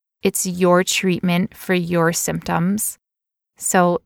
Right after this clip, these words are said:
there's no judgment here. Sometimes we hear a lot of judgment in the community about taking Lupron or taking Orilissa, but we're just all trying to do what is right for us. You're all so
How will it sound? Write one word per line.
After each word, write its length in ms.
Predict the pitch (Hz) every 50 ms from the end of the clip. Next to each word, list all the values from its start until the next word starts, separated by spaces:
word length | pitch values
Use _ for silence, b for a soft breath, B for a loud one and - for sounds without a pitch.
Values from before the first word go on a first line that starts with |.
| _
there's 340 | - 180 180 175 175 170 170
no 140 | 185 185 185
judgment 600 | 185 - - 170 170 165 - 180 185 196 214 - -
here. 560 | - - - 220 220 220 226 247 269 302 - _ _ _ _ _ _ _ _ _ _ _ _ _ _ _ _ _ _ _ _ _ _ _ _ _ _ _ _ _ _ _ _ _
Sometimes 400 | - - 202 185 - 214 226 226
we 100 | 226 220
hear 140 | 202 202 190
a 60 | 180
lot 180 | 175 170 175
of 80 | 175 170
judgment 420 | - 165 160 - - 170 175 170
in 80 | 175 175
the 80 | 165 165
community 680 | - - 175 170 165 165 165 165 165 165 165 175 175 - _ _ -
about 240 | 190 175 170 165 -
taking 380 | - 185 170 - 190 190 180
Lupron 420 | 170 175 170 - 180 175 170 175 -
or 100 | 185 165
taking 320 | - - 175 165 - 175
Orilissa, 520 | 170 170 165 160 165 156 - - 170 165
but 120 | 170 180 170
we're 140 | 170 175 170
just 180 | 175 175 - - -
all 240 | 180 180 180 190 196
trying 240 | - - 190 185
to 80 | 180 175
do 380 | 165 - 170 160 160 165 170 - _ _ _ _ _ _ _ _ _ _ _ _ _ _ _ _
what 160 | - 175 165
is 220 | 165 160 - - 170
right 280 | 160 156 156 156 - - _ _ _ _ _ _ _ _
for 280 | _ - - 170 - -
us. 400 | 156 - - - - - - - _ _ _ _ _ _ _ _ _ _ _ _ _ _ _ _ _ _ _ _ _ _ _ _ _ _
You're 280 | - 190 180 185 - 185
all 140 | 175 175
so 680 | 175 - - - - 190 180 180 180 180 185 202 214